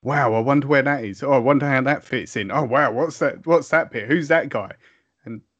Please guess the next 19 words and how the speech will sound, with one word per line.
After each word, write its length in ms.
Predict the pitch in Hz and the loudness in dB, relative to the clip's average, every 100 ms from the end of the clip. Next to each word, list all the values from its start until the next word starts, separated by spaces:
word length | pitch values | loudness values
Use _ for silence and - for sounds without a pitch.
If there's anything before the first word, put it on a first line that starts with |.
| _ | _
amazing. 440 | 135 127 107 104 | -2 -2 -4 -8
And, 180 | 131 156 | -2 0
and 320 | 139 151 143 | 0 0 0
again, 320 | 135 127 139 113 | -2 0 -2 -2
that 220 | 120 110 | -6 -6
is 160 | 117 | -10
because 400 | 113 123 107 117 | -8 -8 -6 -6
I'm 160 | 110 107 | -6 -4
looking 280 | 110 104 107 | -6 -6 -8
at 120 | 95 | -6
it 120 | 101 98 - _ | -6 -10 -20 _
fresh 420 | - - - - | -10 -2 -2 0
eyes, 640 | 120 117 95 80 98 - | 2 2 0 -4 -10 -12
and 160 | 127 107 | -10 -8
it 120 | 101 | -8
is 200 | 117 113 | -10 -8
that 260 | 117 101 - | -8 -8 -10
sort 260 | - 107 | -8 -8
of 80 | 107 | -10